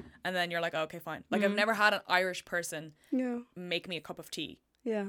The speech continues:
Speaker 1: That hasn't been, like, me going to Emma's house and she's just like, "Okay,
Speaker 2: Because
Speaker 1: do you want
Speaker 2: they're
Speaker 1: some tea?" And I'm
Speaker 2: close
Speaker 1: like,
Speaker 2: to you.
Speaker 1: "Okay,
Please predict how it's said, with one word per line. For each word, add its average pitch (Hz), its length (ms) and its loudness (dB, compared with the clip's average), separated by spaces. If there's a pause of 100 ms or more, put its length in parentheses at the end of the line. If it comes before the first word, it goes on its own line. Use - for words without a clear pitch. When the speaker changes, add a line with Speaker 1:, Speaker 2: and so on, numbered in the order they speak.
Speaker 1:
That 190 120 -2
hasn't 190 260 2
been, 185 120 2
like, 180 140 2
me 185 140 -2
going 175 200 0
to - 60 0
Emma's 165 240 0
house 156 200 -2
and 165 100 -12
she's 170 120 -8
just 160 180 -8
like, 151 200 0
"Okay, 175 140 -2
Speaker 2:
Because 226 120 6
Speaker 1:
do - 40 4
you 220 40 8
want 220 100 6
Speaker 2:
they're 190 60 -4
Speaker 1:
some 208 80 6
tea?" 190 60 8
And 180 80 2
I'm 175 60 -4
Speaker 2:
close 185 180 2
Speaker 1:
like, 170 160 -2
Speaker 2:
to - 80 -16
you. - 80 -12
Speaker 1:
"Okay, 165 60 -18